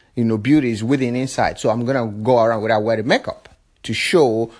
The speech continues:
that love is within." If you're doing all these things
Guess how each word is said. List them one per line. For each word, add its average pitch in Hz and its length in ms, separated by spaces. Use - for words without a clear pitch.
that 98 420
love 127 280
is 101 120
within." 107 320
If 254 200
you're 208 140
doing 214 240
all 196 220
these 196 300
things 131 640